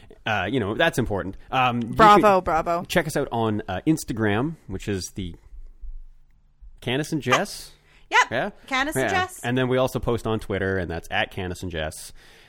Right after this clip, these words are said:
Speaker 1: Uh, I'm gonna do that every Thursday. We'll be posting up the pictures and sometimes other stuff. Yeah. Yeah.
Speaker 2: Yeah.
Speaker 1: Um,
Speaker 2: And if you wanna email us or get a hold of us at all, you can reach us on those platforms. You can also, uh, write us an email at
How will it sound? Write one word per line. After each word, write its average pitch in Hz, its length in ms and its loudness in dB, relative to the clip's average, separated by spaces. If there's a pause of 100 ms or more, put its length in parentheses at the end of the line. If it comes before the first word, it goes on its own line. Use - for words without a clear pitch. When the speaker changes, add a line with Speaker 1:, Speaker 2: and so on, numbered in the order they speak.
(120)
Speaker 1:
Uh, 87 200 -4
I'm 95 100 -6
gonna 95 100 -4
do 95 160 -10
that 87 200 -4
every 143 280 2
Thursday. 147 500 -4
We'll 120 180 -8
be 110 100 -12
posting 107 400 -10
up - 120 -14
the - 80 -14
pictures 90 580 -8
and 82 520 -12 (460)
sometimes - 440 -12
other 65 160 -12
stuff. - 380 -14 (640)
Yeah. - 260 -14 (360)
Yeah. - 240 -6
Speaker 2:
Yeah. 370 240 0 (600)
Speaker 1:
Um, 208 140 -6
Speaker 2:
And 262 180 2
if 262 160 -4
you 262 80 -4
wanna 254 340 4
email 220 340 0
us 214 280 2
or 214 60 -4
get 196 160 -2
a 185 60 -2
hold 190 160 -6
of 185 60 -2
us 190 200 -4 (120)
at 175 160 0
all, 175 340 0
you 220 140 -8
can 190 460 -8 (100)
reach 190 200 -6
us 190 120 -12
on 180 120 -8
those 180 160 -12
platforms. 175 600 -4
You 208 60 -12
can 190 200 -12
also, 196 560 -2
uh, 180 280 -2
write 196 160 -6
us 214 120 -14
an 220 80 -12
email 202 300 -6
at - 200 -12